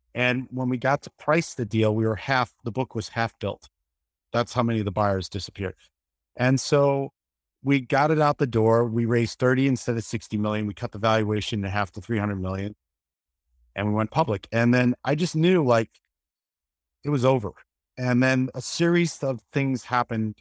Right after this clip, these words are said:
By, um, by the end of the year, I get a call from our head of sales on the West Coast, and he normally was booking, like, a hundred new customers a month.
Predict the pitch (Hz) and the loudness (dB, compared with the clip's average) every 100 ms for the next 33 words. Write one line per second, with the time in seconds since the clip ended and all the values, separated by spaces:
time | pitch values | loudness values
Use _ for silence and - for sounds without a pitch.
0 | _ _ - 117 117 113 113 110 107 113 | _ _ 0 2 4 4 2 0 2 2
1 | 107 107 107 107 _ 123 120 113 120 143 | 4 2 0 -4 _ -2 -2 -2 -2 0
2 | 156 135 113 110 110 110 107 _ _ _ | 2 2 2 2 2 0 -6 _ _ _
3 | _ _ - 110 113 127 117 - 139 135 | _ _ -4 0 2 2 2 2 2 4
4 | 131 - 120 113 110 110 104 101 113 - | 2 0 0 4 4 4 2 -2 -4 0
5 | 120 117 113 107 101 104 117 - 107 101 | 4 4 4 2 0 2 0 0 -2 -2
6 | 98 - - _ _ _ _ _ _ 113 | -4 -10 -16 _ _ _ _ _ _ -2
7 | 110 110 101 - 139 135 135 139 131 _ | 2 2 0 -6 -2 2 4 2 0 _
8 | - 123 156 156 127 117 107 127 - 117 | -6 0 4 6 4 2 -2 -4 0 0
9 | 113 104 101 135 123 123 117 110 - 113 | 0 -2 -2 -2 0 0 0 0 0 -2
10 | - 113 104 101 104 127 | -2 -2 0 0 0 0